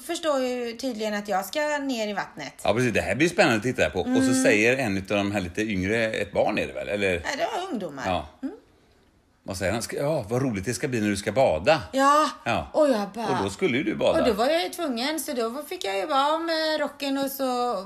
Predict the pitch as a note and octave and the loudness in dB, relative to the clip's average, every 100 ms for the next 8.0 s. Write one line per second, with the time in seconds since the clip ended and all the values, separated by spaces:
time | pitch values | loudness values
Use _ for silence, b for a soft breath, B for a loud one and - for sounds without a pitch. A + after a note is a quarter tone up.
0 | A3+ C4 A#3+ A3+ A3 G#3+ A3 B3+ A3 A#3 | -2 2 2 2 0 -4 -6 -6 -4 -4
1 | A3+ A#3 C#4 C4+ C4 A3 G#3 B B B | -4 -4 -2 -2 0 -2 -4 B B B
2 | B B _ A3 A3 - G3 G3 G3 G3 | B B _ -8 -6 -6 -6 -6 -6 -4
3 | G3+ G#3+ G3 F#3+ F#3+ F#3+ F#3+ F#3 F3 C#3 | -6 -6 -8 -8 -10 -8 -6 -4 -4 -8
4 | G3+ A3+ F#3+ F3+ F3+ F3+ - G3 G3 F#3+ | -6 -4 -4 -4 -6 -8 -10 -10 -8 -6
5 | F3 - - _ A3 A3 G3 F3 - - | -6 -8 -16 _ -6 -4 -2 -4 -8 -10
6 | A#3 A3 - F#3 F#3+ G3 F3 F#3 E3+ - | -8 -8 -8 -8 -6 -8 -8 -10 -10 -8
7 | F#3 F#3+ G3+ G3+ G3+ A3 G#3 G#3 G3 - | -8 -8 -8 -8 -8 -4 0 2 0 -8